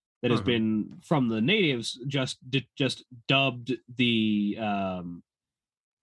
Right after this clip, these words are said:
Speaker 1: the, uh, the Ashen Shroud, which has basically blocked out any and all significant communications wavelengths.
Speaker 2: Okay.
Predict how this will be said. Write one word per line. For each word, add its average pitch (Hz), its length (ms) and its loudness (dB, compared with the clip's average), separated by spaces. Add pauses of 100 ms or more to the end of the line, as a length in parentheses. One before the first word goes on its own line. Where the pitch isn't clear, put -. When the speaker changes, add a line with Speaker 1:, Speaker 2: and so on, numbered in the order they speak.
(180)
Speaker 1:
the, 107 420 4
uh, 95 200 -4
the 113 140 -2
Ashen 117 340 0
Shroud, 85 500 -4 (1200)
which 123 260 4
has 113 520 2 (320)
basically 143 560 2
blocked 120 480 -2
out 117 220 0 (100)
any 120 280 0
and 113 120 0
all 110 160 0
significant 113 560 -4
communications 113 640 0
wavelengths. 127 680 -2 (560)
Speaker 2:
Okay. 139 200 4